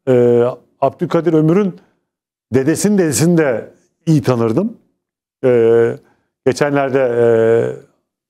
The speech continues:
ee, hatta bir yerde karşılaştık. Ondan sonra Abdülkadir Ömür'ü biz kazanmak istiyoruz Adnan.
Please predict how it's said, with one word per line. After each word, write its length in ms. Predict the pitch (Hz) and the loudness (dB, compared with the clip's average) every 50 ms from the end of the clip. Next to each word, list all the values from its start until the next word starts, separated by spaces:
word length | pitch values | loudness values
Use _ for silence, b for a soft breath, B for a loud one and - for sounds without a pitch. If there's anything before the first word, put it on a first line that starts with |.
| _ _ _ _ _ _ _ _ _ _ _ - | _ _ _ _ _ _ _ _ _ _ _ 0
ee, 40 | 110 | 2
hatta 520 | 110 110 107 107 117 127 - - 127 113 | 2 2 2 2 0 -2 -2 -4 -4 -2
bir 40 | 120 | 0
yerde 220 | 123 120 113 120 123 | -2 -2 -2 -2 -2
karşılaştık. 680 | - 127 117 110 - - 208 185 175 - - 139 - - _ - - | -2 -2 -4 -4 -4 -4 -4 -4 -4 -4 -6 -6 -6 -8 _ -12 -6
Ondan 240 | - 127 123 120 120 | -4 -2 -2 -2 -2
sonra 220 | 113 - 156 185 190 | -4 -4 -4 -2 -2
Abdülkadir 680 | 180 160 - - 175 160 - 175 165 190 202 170 143 | -2 -2 -4 -6 -8 -4 -4 -2 -2 -2 -4 -4 -2
Ömür'ü 480 | 139 151 165 185 208 185 185 202 202 180 | -2 0 2 2 2 2 2 0 0 0
biz 220 | 196 - - - | -2 -4 -4 -6
kazanmak 480 | - - 160 151 165 156 156 147 107 - | -4 -4 -2 -2 -2 -2 -2 -4 -4 -8
istiyoruz 440 | - - - 117 104 95 - - - | -10 -4 -2 -2 -2 -2 -6 -8 -6
Adnan. 320 | - 127 120 101 107 101 | -4 -4 -2 -2 -4 -8